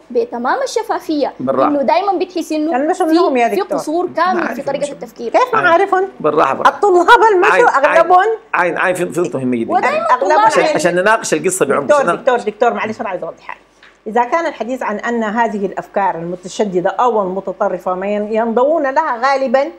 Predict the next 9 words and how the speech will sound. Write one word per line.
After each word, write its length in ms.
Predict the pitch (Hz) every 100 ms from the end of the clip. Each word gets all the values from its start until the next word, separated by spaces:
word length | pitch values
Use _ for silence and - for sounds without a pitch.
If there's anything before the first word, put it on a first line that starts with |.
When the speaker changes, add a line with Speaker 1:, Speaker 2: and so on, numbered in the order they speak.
| _ _ _
Speaker 3:
إما 320 | 311 311 269 240
يعانون 440 | 196 196 208 240
من 140 | 202
إشكالات 480 | 190 - 196 196 202 202
اقتصادية 640 | - 190 - 185 185 220
أو 120 | 196 220
غيره 200 | 214 185
أو 140 | - 170
غيره، 200 | 160 170